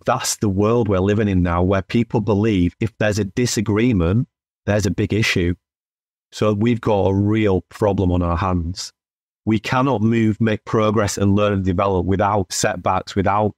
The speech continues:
tension, without disagreement. I thought that was really interesting. And the second thing, actually, we've started to work with one of the American armed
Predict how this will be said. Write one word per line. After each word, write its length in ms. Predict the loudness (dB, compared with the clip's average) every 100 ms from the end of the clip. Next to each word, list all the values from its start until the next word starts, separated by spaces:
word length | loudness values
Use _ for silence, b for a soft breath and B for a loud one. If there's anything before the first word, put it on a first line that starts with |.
| -4
tension, 440 | 0 0 2 0
without 300 | 0 0 0
disagreement. 680 | -2 -2 -2 0 0 0 -2 _ _ _ _
I 60 | -4
thought 220 | -2 0
that 160 | 0 0
was 160 | 0
really 240 | 0 2 2
interesting. 480 | 0 0 -2 -2 0
And 80 |
the 40 | 0
second 440 | -2 -4 -2 -2
thing, 160 | 0 -2
actually, 340 | -2 -2 0
we've 160 | 0 -2
started 400 | -2 -2 -2 -4
to 120 | 0
work 340 | 0 2 0 -4 _ _ _ _ _ _ _ _ _ _
with 160 | -2 0
one 200 | 2 2
of 80 | 2
the 100 | 2
American 600 | 2 2 0 -4 -4 -2
armed 340 | 0 0 0